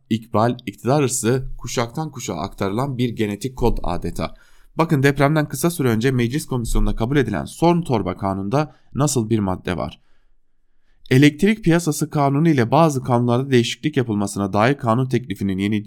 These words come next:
yedinci maddesi imar barışına yeni bir ödül veriyor. Eğer bu yasa teklifi meclis genel kurulunda kabul edilirse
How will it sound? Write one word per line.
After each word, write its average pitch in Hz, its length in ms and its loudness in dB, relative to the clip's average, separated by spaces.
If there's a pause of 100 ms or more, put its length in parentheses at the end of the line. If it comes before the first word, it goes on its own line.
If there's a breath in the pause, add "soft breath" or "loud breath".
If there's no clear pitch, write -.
yedinci 117 400 0
maddesi 143 640 0 (180)
imar 120 420 2
barışına 110 520 -4 (200 soft breath)
yeni 131 280 -4
bir 123 80 -2
ödül 101 280 -6
veriyor. 85 360 -10 (340)
Eğer 131 460 0
bu 147 80 0
yasa 160 240 0
teklifi 135 380 -6
meclis 120 340 -4
genel 139 260 -2
kurulunda 117 420 -2
kabul 123 220 -2
edilirse 151 520 -2